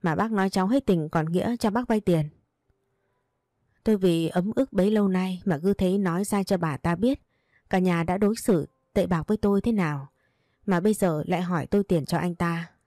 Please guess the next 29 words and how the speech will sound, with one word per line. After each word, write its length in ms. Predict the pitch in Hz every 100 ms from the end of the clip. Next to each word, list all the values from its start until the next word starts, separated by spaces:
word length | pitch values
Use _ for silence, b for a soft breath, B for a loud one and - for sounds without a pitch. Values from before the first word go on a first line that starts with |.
| -
thật 180 | 185
nực 200 | 180 165
cười 220 | - 175 156
mà. 260 | 156 147 _ _ _ _ _ _
Tôi 120 | - 180
không 200 | 190 180
muốn 200 | 175 190
nói 200 | 180 202
nữa 340 | 202 226 262 -
nên 240 | 190 175 214
bước 160 | 269
thật 120 | 202 151
nhanh 260 | 180 185
đi, 280 | 175 180 180 - _ _ _ -
thì 120 | 196
thấy 280 | 180 180 226
bao 200 | 233 220
ánh 220 | 214 226
mắt 120 | 269
xung 220 | - 247
quanh 220 | 220 220 202
nhìn 260 | 165 139 143
về 140 | 147
phía 180 | - 190
tôi. 380 | - 185 180 175 _ _ _ _ -
Nhưng 280 | 185 170 170
tôi 140 | 180
mặc 200 | 170 147 -
kệ, 180 | 165